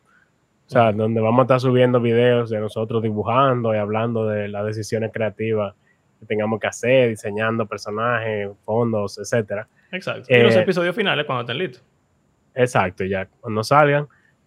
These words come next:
Speaker 1: Eh, o sea, que va a haber como un behind the scenes en lo que... Mientras tanto.
Speaker 2: Exacto.
Speaker 1: Pero
Speaker 2: sobre todo al principio,
Speaker 1: para
Speaker 2: que va a ser mucho más lenta la producción.
Speaker 1: Exacto.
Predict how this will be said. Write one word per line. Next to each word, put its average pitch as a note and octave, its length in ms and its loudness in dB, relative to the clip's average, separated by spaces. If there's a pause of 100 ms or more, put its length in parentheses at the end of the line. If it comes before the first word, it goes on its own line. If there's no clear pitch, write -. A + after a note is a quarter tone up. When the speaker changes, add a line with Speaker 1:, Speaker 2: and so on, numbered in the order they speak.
(140)
Speaker 1:
Eh, B2 260 4
o A#2 40 -2
sea, A2+ 180 2
que A2+ 120 4
va A2 120 4
a - 20 6
haber A2+ 160 2
como A2+ 240 0
un A2+ 120 0
behind A2+ 300 2
the B2 60 0
scenes C3+ 280 0
en C#3+ 120 0
lo G#2 100 -2
que... F#2 220 -4 (1000)
Mientras - 280 -8
tanto. D3 220 -4 (280)
Speaker 2:
Exacto. A2+ 420 -6 (100)
Speaker 1:
Pero F#3 240 6
Speaker 2:
sobre D3 120 6
todo D#3 120 4
al F3+ 100 4
principio, F3 260 4
Speaker 1:
para C3 220 8
Speaker 2:
que C3+ 60 8
va C#3 60 4
a C#3 40 -2
ser D#3+ 100 -2
mucho D3+ 200 -4
más C#3 120 -4
lenta C#3 280 -6
la A#2 100 -10
producción. A#2+ 600 -10 (140)
Speaker 1:
Exacto. A2 540 -4